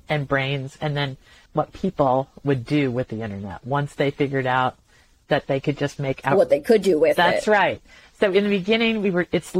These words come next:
Speaker 1: just like when we invented the automobile. We were naive. We invented this thing, but put the gas tank right below the driver, and we didn't think
Speaker 2: Right.
Speaker 1: about what happened when it crashed. Well, <laughs> this is the same thing that happened with the internet.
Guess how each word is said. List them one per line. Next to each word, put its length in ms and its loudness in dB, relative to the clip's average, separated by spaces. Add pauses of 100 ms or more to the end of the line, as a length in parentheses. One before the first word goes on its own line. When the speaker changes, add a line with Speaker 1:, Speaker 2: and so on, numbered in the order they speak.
(160)
Speaker 1:
just 340 -2
like 220 2
when 120 0
we 120 -4
invented 560 -4
the 120 0
automobile. 480 -2
We 160 0
were 120 0
naive. 680 -4 (260)
We 120 -2
invented 500 -2
this 160 -2
thing, 280 -2
but 140 -4
put 120 -4
the 80 -4
gas 320 0
tank 240 -6
right 180 0
below 300 2
the 100 -2
driver, 540 0 (360)
and 120 -2
we 80 0
didn't 240 -4
think 180 0
Speaker 2:
Right. 120 4
Speaker 1:
about 200 0
what 160 2
happened 380 -2
when 120 -2
it 120 -8
crashed. 540 -4 (280)
Well, 340 4
<laughs> 1300 -6
this 260 2
is 300 -2
the 60 -20
same 280 0
thing 320 -4 (100)
that 220 -2
happened 400 0
with 120 -4
the 140 -2
internet. 380 -4